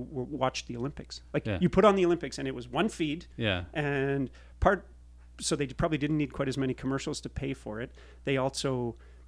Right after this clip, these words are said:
Speaker 1: picked the most exciting things and had the best announcers in the world,
Speaker 2: Yeah.
Speaker 1: <laughs> you know,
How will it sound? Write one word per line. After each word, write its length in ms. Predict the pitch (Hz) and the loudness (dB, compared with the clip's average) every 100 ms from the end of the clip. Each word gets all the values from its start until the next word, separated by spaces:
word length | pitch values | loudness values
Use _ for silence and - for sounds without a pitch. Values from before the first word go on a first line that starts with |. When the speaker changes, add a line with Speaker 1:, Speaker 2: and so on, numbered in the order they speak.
| - | 2
Speaker 1:
picked 300 | 180 - - | 2 2 -4
the 60 | 131 | 0
most 320 | 135 131 - | 0 -2 -6
exciting 640 | - - 147 147 143 131 | -6 -2 0 0 -2 -2
things 400 | - 139 143 131 | -2 -2 -2 -4
and 120 | 135 | -6
had 160 | 139 127 | -8 -8
the 80 | 123 | -6
best 440 | 117 151 - - | -2 -2 -2 -8
announcers 640 | 139 139 139 135 139 120 127 | -8 -4 -4 -6 -8 -6 -6
in 100 | 123 | -8
the 80 | |
world, 640 | 110 120 143 120 131 143 110 | -6 -2 -2 -2 -4 -4 -4
Speaker 2:
Yeah. 160 | 90 - | -6 -4
Speaker 1:
<laughs> 100 | - | 2
you 260 | 233 269 | 4 6
know, 160 | 240 | 6